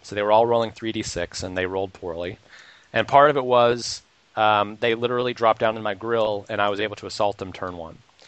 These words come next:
So, for all you guys out there with Jaws of the Werewolf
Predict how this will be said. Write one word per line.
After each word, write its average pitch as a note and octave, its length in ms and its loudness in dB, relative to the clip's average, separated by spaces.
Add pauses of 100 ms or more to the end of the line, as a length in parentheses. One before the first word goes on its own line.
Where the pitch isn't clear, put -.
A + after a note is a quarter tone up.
(280)
So, F#2 500 4 (340)
for B2+ 120 0
all C3+ 100 6
you C3+ 120 -2
guys B2+ 240 6
out B2 160 4
there A#2 100 -4
with G#2+ 140 -10
Jaws G#2+ 220 -4
of G#2 60 -14
the B2+ 60 -10
Werewolf D3+ 500 -4